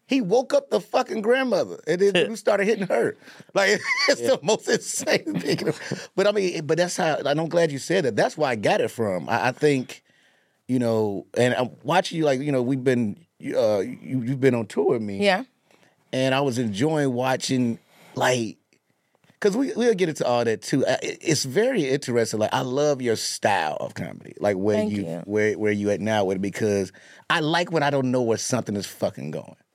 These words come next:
Speaker 3: Aw,
Speaker 2: Hmm.
Speaker 3: thank you. I appreciate
Speaker 1: And it
Speaker 3: that.
Speaker 1: only comes from real stories.
Speaker 3: Mm-hmm.
Speaker 1: You understand what I'm saying? Like, you could write a joke, and, and that's the thing. I,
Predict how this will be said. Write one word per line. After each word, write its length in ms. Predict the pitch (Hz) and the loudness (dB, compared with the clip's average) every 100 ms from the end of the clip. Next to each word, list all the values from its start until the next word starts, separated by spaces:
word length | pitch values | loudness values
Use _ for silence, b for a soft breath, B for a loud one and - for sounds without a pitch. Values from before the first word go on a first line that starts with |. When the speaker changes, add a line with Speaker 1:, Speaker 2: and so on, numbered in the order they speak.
| _ | _
Speaker 3:
Aw, 360 | 202 196 185 180 | -2 0 0 0
Speaker 2:
Hmm. 20 | |
Speaker 3:
thank 340 | 185 147 202 196 | 2 0 0 -4
you. 80 | 180 | 0
I 80 | 175 | 0
appreciate 440 | 190 190 180 175 | 0 -4 -4 -2
Speaker 1:
And 100 | 135 | 0
it 80 | 139 | 2
Speaker 3:
that. 100 | 156 | 2
Speaker 1:
only 220 | 180 175 | 2 2
comes 340 | 156 151 139 123 | 0 0 0 -2
from 220 | 113 104 | -4 -2
real 280 | 120 120 110 | 0 0 0
stories. 840 | - - 143 131 78 - - - | -4 -2 0 0 -2 -10 -18 -8
Speaker 3:
Mm-hmm. 380 | 175 170 156 160 156 _ _ - | -4 -2 -4 -8 -16 _ _ -6
Speaker 1:
You 100 | 127 | -2
understand 300 | 147 147 170 | 0 0 -2
what 60 | 156 | 0
I'm 40 | |
saying? 200 | 160 180 | 0 0
Like, 140 | 165 180 | 2 2
you 80 | 311 | 2
could 140 | 151 | 2
write 200 | 139 147 | 2 0
a 100 | 95 | -2
joke, 540 | 78 - 120 131 123 - | -4 -2 2 2 2 0
and, 220 | 135 135 | 0 0
and 80 | 147 | 0
that's 140 | 185 214 | 0 2
the 60 | |
thing. 160 | 160 | 0
I, 100 | 135 | 2